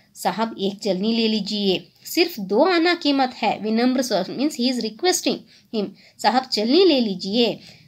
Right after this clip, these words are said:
नहीं तो सिर्फ दो," अ, क्योंकि सिर्फ दो आना कीमत है, सिर्फ, अ, कि दो ही आना है, उसका कीमत, कीमत means price, its price is only टू पैसे,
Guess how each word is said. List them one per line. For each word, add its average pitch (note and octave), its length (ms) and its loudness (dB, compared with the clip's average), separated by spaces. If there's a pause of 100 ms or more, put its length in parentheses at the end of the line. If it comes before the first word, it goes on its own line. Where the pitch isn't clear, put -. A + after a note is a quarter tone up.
(100)
नहीं G#3+ 180 -4
तो G#4 200 -2 (200)
सिर्फ A#3+ 260 -2
दो," G#3+ 300 2 (100)
अ, G#3 760 4
क्योंकि B3 320 -2 (220)
सिर्फ E4 240 -2
दो G#3+ 240 2
आना F4 320 2
कीमत D4 420 2
है, G3 340 -2 (960)
सिर्फ, G#3 280 -6
अ, F#3 260 -2
कि G#3 280 0
दो F#3+ 260 0
ही C4+ 200 2
आना G#3+ 300 2
है, E4 180 0 (360)
उसका A3+ 120 -2
कीमत, A3 360 -2
कीमत B3 360 0
means B4 300 0
price, A#3+ 240 0 (400)
its - 220 -8
price A3 280 2
is A3+ 220 -6
only C4 200 4 (680)
टू E4 160 4
पैसे, F#3+ 580 -2